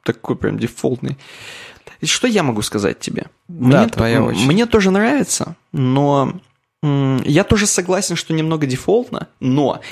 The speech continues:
Speaker 1: я и согласен с тем, что то, что дефолтно, это хорошо, потому что как ни в две тысячи двадцатом сделать утверждённый такой, утвердительный, такую точку какую-то, даже не точку,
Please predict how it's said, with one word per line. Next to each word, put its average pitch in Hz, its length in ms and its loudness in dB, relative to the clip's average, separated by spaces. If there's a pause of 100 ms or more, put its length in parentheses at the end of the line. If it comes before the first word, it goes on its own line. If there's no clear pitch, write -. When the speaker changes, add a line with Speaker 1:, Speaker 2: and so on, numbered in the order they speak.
Speaker 1:
я 131 260 0
и 127 140 -4
согласен 135 480 0
с - 80 -4
тем, 143 160 0
что - 200 -4
то, - 140 0
что - 180 -6
дефолтно, 147 460 0
это 139 140 -2
хорошо, 156 400 0
потому 113 240 -2
что 117 240 -2 (540)
как 185 260 0
ни 147 120 2
в 120 80 -4
две 120 120 4
тысячи 123 320 2
двадцатом 143 640 0 (440)
сделать 135 500 2 (280)
утверждённый 131 880 2
такой, 110 320 -2
утвердительный, 117 880 0 (300)
такую 123 240 0
точку - 560 0
какую-то, 104 340 -6
даже 117 180 0
не 120 120 0
точку, 196 480 0